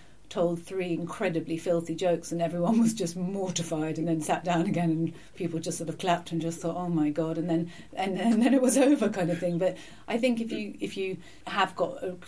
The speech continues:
super close relationship to your daughter, who, and then she goes off to be with someone else, you know, that is a big thing to handle, isn't it? And, and I think she knew it was going to be an adjustment. And also, I think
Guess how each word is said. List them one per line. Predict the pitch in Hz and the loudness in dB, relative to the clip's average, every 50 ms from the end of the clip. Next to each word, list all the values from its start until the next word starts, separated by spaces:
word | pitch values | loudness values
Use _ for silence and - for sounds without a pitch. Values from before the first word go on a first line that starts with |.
| - - | -18 -14
super | - - - - - 220 190 175 170 170 | -10 -8 -6 -4 -2 -2 -2 -2 -4 -6
close | 170 - 190 165 165 165 - | -4 0 0 0 0 0 -2
relationship | 175 180 175 170 165 170 175 165 - 165 156 - - | -2 0 2 2 2 0 -2 -4 -4 -4 -6 -6 -8
to | - 180 | -8 -4
your | 175 165 165 165 165 170 - - - - - - - | 0 2 2 2 2 -2 -6 -18 -20 -20 -18 -6 -2
daughter, | 190 175 165 165 170 175 160 170 170 | 0 2 2 2 2 0 0 0 0
who, | 165 170 175 - - - | -2 -4 -6 -8 -10 -6
and | - 170 170 175 | -4 0 2 4
then | 165 165 160 | 4 2 2
she | 165 - 175 170 170 - - - - - - | 0 -2 -2 -2 -4 -6 -8 -14 -20 -8 0
goes | - 180 175 165 170 | 2 2 4 4 4
off | 185 170 170 - | 2 2 0 -2
to | - 170 | -4 -4
be | 175 175 170 | -4 -2 -2
with | 170 175 | -2 -2
someone | 175 185 175 170 180 180 | -2 -2 -2 -2 0 0
else, | 180 170 170 170 - - | 2 2 2 0 -2 -6
you | 226 | -8
know, | 208 190 | -4 -2
that | 247 233 - | -2 -2 -2
is | 233 220 | -2 -4
a | 233 | -4
big | 226 - 262 247 - - | 0 0 0 0 0 -2
thing | - 208 190 185 | -6 -6 -6 -6
to | 175 202 | -6 -4
handle, | 208 214 208 202 185 165 170 | -4 -4 -4 -4 -4 -4 -4
isn't | 185 190 190 185 170 | -4 -4 -4 -2 -2
it? | 160 170 170 | -2 -4 -4
And, | 180 175 170 170 - | -6 -8 -8 -8 -4
and | 170 170 170 170 170 - - - - - - - - - - - | -2 -2 -2 -2 -2 -4 -8 -16 -20 -20 -20 -20 -20 -20 -8 -6
I | 175 175 | -4 -4
think | 175 180 190 196 - | -2 -4 -4 -4 -4
she | - - 190 | -6 -4 -4
knew | 190 190 190 185 | -4 -2 -2 -2
it | 170 170 170 | -2 -2 -2
was | 165 156 | -4 -4
going | - 170 160 165 165 | -2 0 0 0 0
to | 160 - | -2 -4
be | 151 - 151 151 160 165 165 - - | -2 0 2 2 0 0 -4 -8 -6
an | - 175 170 | -2 -2 0
adjustment. | 165 165 175 165 165 - - 180 170 170 165 | 0 2 2 0 0 -2 -4 -4 -2 -2 -2
And | 202 202 208 | -2 -4 -4
also, | 208 208 202 - 226 196 196 202 202 - - - - - - | -4 -4 -4 -2 -2 0 0 -2 -2 -6 -12 -18 -20 -16 -8
I | - 196 202 | -6 -4 -4
think | 208 - 202 190 190 - - - | -2 -2 -2 -2 -4 -6 -10 -14